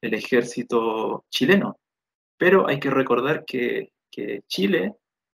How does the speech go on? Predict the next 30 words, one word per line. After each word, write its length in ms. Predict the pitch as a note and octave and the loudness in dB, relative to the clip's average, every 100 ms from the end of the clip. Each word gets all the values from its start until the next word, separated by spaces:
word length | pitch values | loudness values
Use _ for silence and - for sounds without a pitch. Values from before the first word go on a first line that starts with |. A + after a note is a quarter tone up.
| _ _ | _ _
en 180 | - A#2+ | -10 -10
su 160 | - B2 | -6 -4
mayoría 460 | A#2+ A#2+ C3+ D#3 | -2 0 0 2
de, 240 | D#3 D3 C#3+ | 2 0 -2
de 140 | C#3 | -4
población, 600 | C#3 C#3 C3+ - F#3 G#3+ _ _ _ _ _ _ _ | -2 -2 -2 -2 -4 -4 _ _ _ _ _ _ _
eh, 420 | A#2+ A#2 A2 G#2+ - | -6 -4 -4 -6 -8
son 920 | - C3 B2 A#2+ A2 G#2+ G#2+ - - _ _ | -8 -2 -2 -2 -4 -12 -12 -14 -14 _ _
casi 460 | - A#2 - A2+ G#2 _ _ | -8 -8 -6 -10 -10 _ _
mayoritariamente 1200 | A2 A2 A#2 A2+ E3+ D3 D3 E3 E3 - E3 E3 D#3+ | -10 -8 -6 -2 2 2 2 -4 -8 -8 -6 -4 -4
descendientes 800 | D3+ D3 D3+ D3 E3 E3 - E3 | -4 -4 -4 -2 -4 -6 -8 -6
de, 260 | E3 D#3+ D#3 | -4 -6 -6
de, 240 | D#3 C#3+ | -4 -4
de 160 | D3 C#3 | -2 0
criollo. 480 | - F3+ C3 D#3 - _ _ _ _ _ | 4 6 6 4 -4 _ _ _ _ _
O 80 | B2 | -12
sea, 180 | - B2+ | -6 -4
es 100 | - | -2
una 120 | C3+ | 0
extensión 680 | B2+ - B2 A#2 - E3+ F3 | -2 0 -2 -2 -2 -2 -2
de 120 | F3 | -2
la, 280 | F3 D#3+ D#3+ D3+ | -2 -2 -4 -4
de 120 | D3+ | -2
la 120 | D3 | -2
guerra 420 | D#3 D#3+ D#3+ D#3 | 0 0 0 0
de 80 | D#3 | 0
Arauco 500 | D#3 E3 - - - _ _ _ _ _ _ _ - | 0 -2 -8 -20 -20 _ _ _ _ _ _ _ -10
contra 400 | C#3 C3+ C3 C#3+ | -8 -4 -2 0
estos 280 | D3 - - | -2 -6 -8
conquistadores. 760 | D3 C#3+ C#3 C3 B2+ F#2+ | -6 -4 0 4 6 4